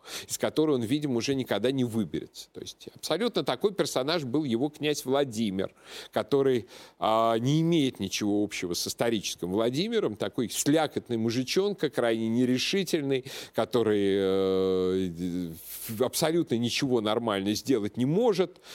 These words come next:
но обстоятельства его заставляют подняться над собой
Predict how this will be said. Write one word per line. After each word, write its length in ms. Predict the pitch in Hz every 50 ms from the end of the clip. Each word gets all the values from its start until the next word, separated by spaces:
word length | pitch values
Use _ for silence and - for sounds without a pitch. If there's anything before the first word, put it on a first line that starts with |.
| - -
но 200 | 147 156 175 156 -
обстоятельства 920 | 135 - - - - 156 139 139 170 208 226 214 - 220 190 - - 170
его 320 | 147 131 107 107 113 135 147
заставляют 960 | 120 120 123 - - - 120 117 120 127 156 170 190 196 190 180 156 - - - - - - - -
подняться 720 | - 143 147 135 143 160 170 156 147 139 - - - 123
над 200 | 120 117 117 110
собой 720 | - - - 127 113 117 139 185 214 220 226 214 190 180